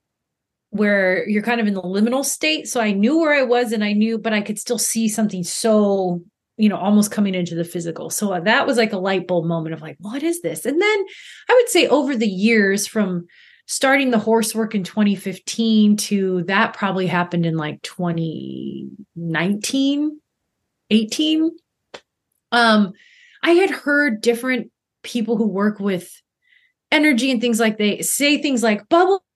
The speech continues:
yourself up for protection." And I always was like, "Yeah, yeah, yeah, okay, whatever." And I would try some of those suggestions and they didn't really seem to have an effect, but I did try to establish, like, a,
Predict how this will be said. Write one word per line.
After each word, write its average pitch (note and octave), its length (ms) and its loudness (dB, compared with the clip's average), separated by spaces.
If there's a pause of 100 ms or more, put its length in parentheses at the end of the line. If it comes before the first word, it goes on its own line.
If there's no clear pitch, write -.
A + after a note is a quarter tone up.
(120)
yourself D4+ 600 2
up - 200 -4
for G#3 100 -6
protection." E3+ 640 -8
And G3 160 -2
I C4 160 2
always C#4+ 240 2
was B3+ 120 -4
like, A#3+ 180 -2
"Yeah, D4+ 240 -6
yeah, C4+ 200 -4
yeah, A3+ 260 0
okay, G3+ 180 -4
whatever." F3 320 -2
And A3+ 100 2
I B3 60 4
would B3+ 160 0
try G#3 400 2
some G#3+ 220 2
of G#3 80 2
those G3+ 180 -2
suggestions F#3 680 -4
and F#3 120 -6
they F#3 180 -2
didn't G#3+ 200 -2
really A3 160 2
seem G#3 240 0
to G3 60 -4
have F#3 200 -4
an F#3+ 80 -4
effect, F3+ 460 -6
but G3+ 100 -2
I F#3+ 100 0
did C#4 500 2
try A#3+ 200 0
to A3+ 120 2
establish, F#3 720 -2
like, F3+ 200 -6
a, E3+ 260 -6